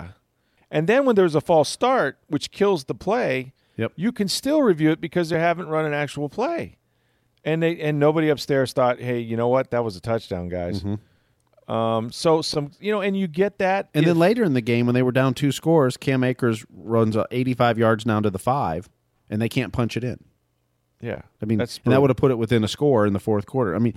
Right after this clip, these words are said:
Speaker 2: the defense played pretty well tonight. I mean, they gave up twenty-four, but one of those was a blocked punt.
Speaker 1: Yeah, that's not on them.
Speaker 2: Uh, the defense kept them in the game and gave them a chance to, you know, late in the game, get back in it. And, and, you know, the offense just wasn't good enough.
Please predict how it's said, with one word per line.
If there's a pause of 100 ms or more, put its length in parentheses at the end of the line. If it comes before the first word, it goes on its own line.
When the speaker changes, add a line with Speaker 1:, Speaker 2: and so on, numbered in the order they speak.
(160)
Speaker 2:
the
defense
played
pretty
well
tonight.
I
mean,
they
gave
up
twenty-four,
but
one
of
those
was
a
blocked
punt. (680)
Speaker 1:
Yeah,
that's
not
on
them.
Speaker 2:
Uh,
the
defense
kept
them
in
the
game
and
gave
them
a
chance
to,
you
know,
late
in
the
game,
get
back
in
it. (220)
And,
and,
you
know,
the
offense
just
wasn't
good
enough.